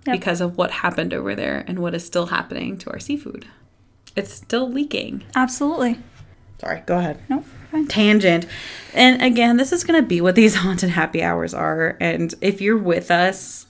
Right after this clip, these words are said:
Speaker 2: we're, like, an hour into our raw audio.
Speaker 1: Yeah.
Speaker 2: We hope
Speaker 1: We got
Speaker 2: that
Speaker 1: a lot more to go. <laughs>
Speaker 2: Yeah. You know, this is something that's, I'm not gonna say fun for us 'cause I'm not enjoying it, because we didn't know what direction this was gonna go.
Speaker 1: It is kind of cool to talk about, though.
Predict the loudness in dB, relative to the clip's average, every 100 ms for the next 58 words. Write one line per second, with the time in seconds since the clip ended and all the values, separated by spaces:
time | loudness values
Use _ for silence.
0 | 0 4 4 2 0 0 0 0 -2 -2
1 | -2 -2 -2 -2 -2 -2 0 0 -2 -4
2 | -4 -10 -20 -8 -4 -2 -2 -4 2 4
3 | 4 4 4 4 6 8 8 6 6 6
4 | 6 4 0 0 -2 -4 2 8 8 8
5 | 6 4 0 -2 0 2 4 2 4 4
6 | 4 0 2 2 2 0 -2 -8 -10 -20
7 | -20 -6 6 6 6 4 2 2 2 0
8 | 2 2 2 -2 -2 0 0 0 -2 0
9 | 2 4 6 6 6 6 2 0 -2 -4
10 | -4 -6 -6 -6 -6 -6 -6 -6 -8 -10
11 | -16 -16 -20 -6 -2 0 0 -2 0 2
12 | 0 -4 -16 -18 -20 _ _ _ -20 2
13 | 8 8 8 2 0 -4 -2 -2